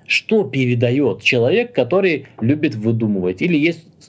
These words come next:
у него наклонности, склонности к выдумыванию, или есть интерес к выдумыванию?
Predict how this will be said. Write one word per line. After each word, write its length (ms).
у 60
него 200
наклонности, 760
склонности 640
к 120
выдумыванию, 680
или 160
есть 400
интерес 520
к 100
выдумыванию? 840